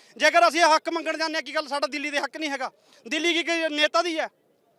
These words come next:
ਜਾਂ ਫਿਰ ਉੱਥੇ ਬ੍ਰਿਜ ਭੂਸ਼ਣ ਵਰਗੇ ਲ-, ਤਿੰਨ ਲੀਡਰ ਬੈਠਣਗੇ ਜਿਹੜੇ, ਅਹ, ਦ-, ਬ-, ਕੁੜੀਆਂ ਦੇ ਕ੍ਰਿਮੀਨਲ ਉਸ 'ਚ ਫਸਦੇ ਆ, ਜਿਹੜੇ, ਅਹ, ਪਹਿਲਵਾਨਾਂ ਦੇ ਸ਼ੋਸ਼ਣ ਕਰਨ ਦੇ ਆਰੋਪ ਲੱਗਦੇ ਆ। ਕੀ ਗੱਲ, ਇੱਕ ਕਿਸਾਨ ਦਾ ਅੰਡਾ ਤਾਂ ਦਿੱਲੀ ਨਹੀਂ ਪਹੁੰਚ ਸਕਦਾ? ਮੈਂ ਪੁੱਛਣਾ ਚਾਹੂੰਗਾ ਮੋਦੀ ਸਰਕਾਰ ਨੂੰ, ਖੱਟਰ ਸਰਕਾਰ ਨੂੰ,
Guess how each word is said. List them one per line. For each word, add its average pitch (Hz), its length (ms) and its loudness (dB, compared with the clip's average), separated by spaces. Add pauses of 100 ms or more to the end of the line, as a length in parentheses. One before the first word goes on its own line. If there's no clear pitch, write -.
(200)
ਜਾਂ 285 180 2
ਫਿਰ 339 100 2
ਉੱਥੇ 330 180 0
ਬ੍ਰਿਜ 330 260 -4
ਭੂਸ਼ਣ 320 320 -4
ਵਰਗੇ 311 260 0
ਲ-, 294 180 -10
ਤਿੰਨ 294 440 -2
ਲੀਡਰ 302 240 0
ਬੈਠਣਗੇ 294 380 0
ਜਿਹੜੇ, 302 160 2
ਅਹ, 294 720 0
ਦ-, 220 140 -16
ਬ-, 247 300 -18
ਕੁੜੀਆਂ 285 380 -6
ਦੇ 294 80 0
ਕ੍ਰਿਮੀਨਲ 311 400 0
ਉਸ 302 120 -2
'ਚ 294 100 -6 (440)
ਫਸਦੇ 254 300 -2
ਆ, 254 60 -6
ਜਿਹੜੇ, 262 160 0
ਅਹ, 254 240 -6
ਪਹਿਲਵਾਨਾਂ 269 480 2
ਦੇ 254 100 0
ਸ਼ੋਸ਼ਣ 254 280 -6
ਕਰਨ 247 180 -6
ਦੇ 254 140 -4
ਆਰੋਪ 247 280 -4
ਲੱਗਦੇ 226 340 -8
ਆ। 185 40 -14 (400)
ਕੀ 311 140 0
ਗੱਲ, 339 140 6
ਇੱਕ 339 140 -4
ਕਿਸਾਨ 311 340 -2
ਦਾ 339 140 4
ਅੰਡਾ 330 180 2
ਤਾਂ 330 120 2
ਦਿੱਲੀ 339 240 -2
ਨਹੀਂ 359 120 0
ਪਹੁੰਚ 349 200 -2
ਸਕਦਾ? 311 320 -2 (1200)
ਮੈਂ 320 120 4
ਪੁੱਛਣਾ 349 400 0
ਚਾਹੂੰਗਾ 330 300 0
ਮੋਦੀ 330 300 -2
ਸਰਕਾਰ 320 380 2
ਨੂੰ, 320 140 -6
ਖੱਟਰ 330 300 -4
ਸਰਕਾਰ 302 320 0
ਨੂੰ, 302 240 -6